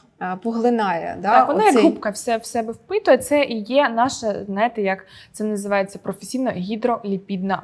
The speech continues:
Speaker 2: мантія.
Speaker 1: Так,
Speaker 2: Це
Speaker 1: дякую.
Speaker 2: що кожний себум нам утворює на волосині нашу гідроліпідну мантію.
Speaker 1: Так, і із, із-за того, що в нас вона створена, кожний себум не впитується,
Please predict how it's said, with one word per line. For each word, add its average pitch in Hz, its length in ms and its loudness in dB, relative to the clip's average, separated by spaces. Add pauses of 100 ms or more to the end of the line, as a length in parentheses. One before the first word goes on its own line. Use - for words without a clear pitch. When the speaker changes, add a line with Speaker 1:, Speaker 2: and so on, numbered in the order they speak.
Speaker 2:
мантія. 165 460 -6 (840)
Speaker 1:
Так, 190 120 -2 (220)
Speaker 2:
Це 220 60 2
Speaker 1:
дякую. 208 400 4
Speaker 2:
що 254 200 2
кожний 226 320 2
себум 254 340 4
нам 220 180 2
утворює 220 420 0
на 202 160 0
волосині 196 520 -6
нашу 202 320 -4
гідроліпідну 190 680 -8
мантію. 190 480 -10 (400)
Speaker 1:
Так, 208 180 -6 (120)
і 269 200 -2 (260)
із, 233 380 -4
із-за 262 260 0
того, 220 380 2
що 196 460 -4 (400)
в 214 40 -4
нас 233 300 4
вона 214 260 2
створена, 233 800 2 (280)
кожний 247 420 4
себум 220 560 0
не 254 160 0
впитується, 254 1080 0